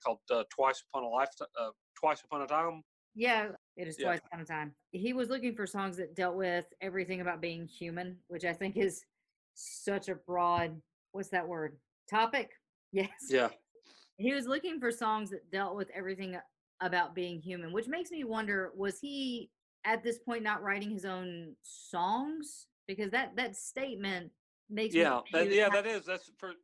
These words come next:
Speaker 1: for somebody who was as good a songwriter as he is, you're right. That's a, a weird statement to make. "I'm looking for songs that dealt with everything about being human."
Speaker 2: Yeah, which makes me wonder: like, that year off, was he also taking off from writing so he didn't have that, like,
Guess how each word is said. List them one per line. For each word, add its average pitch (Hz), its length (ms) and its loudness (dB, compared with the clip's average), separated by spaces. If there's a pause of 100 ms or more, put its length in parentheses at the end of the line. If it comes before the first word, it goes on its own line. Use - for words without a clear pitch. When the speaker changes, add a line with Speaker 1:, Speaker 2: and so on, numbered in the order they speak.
Speaker 1:
for 170 100 -10
somebody 208 320 -2
who 175 120 -4
was 160 160 -8
as 139 100 -8
good 175 180 -4
a 143 60 -4
songwriter 147 640 0
as 117 120 -12
he 127 240 -4
is, 123 100 -4
you're 139 80 -4
right. 147 260 4
That's 131 200 -6
a, 131 240 -8
a - 20 -6
weird 147 300 -6
statement 151 300 -6
to 120 140 -20
make. 117 200 -12
"I'm 117 100 -10 (100)
looking 165 260 -10 (120)
for 135 100 -12
songs 151 600 0 (560)
that 147 120 -14
dealt 151 220 2
with 135 300 -2
everything 151 400 0
about 135 240 -2
being 131 240 -2 (160)
human." 147 380 -6 (500)
Speaker 2:
Yeah, 226 240 6
which 202 200 -2
makes 233 280 0
me 226 100 0
wonder: 220 340 0
like, 185 220 0
that 190 180 -4
year 202 300 -2
off, 190 380 2
was 190 100 -2
he 180 80 -2
also 180 240 0
taking 185 360 -4
off 170 180 -2
from 170 180 -14
writing 180 460 0
so 180 120 -8
he 160 200 -6
didn't 180 220 -6
have 170 180 -4
that, 165 160 -2
like, 165 180 -2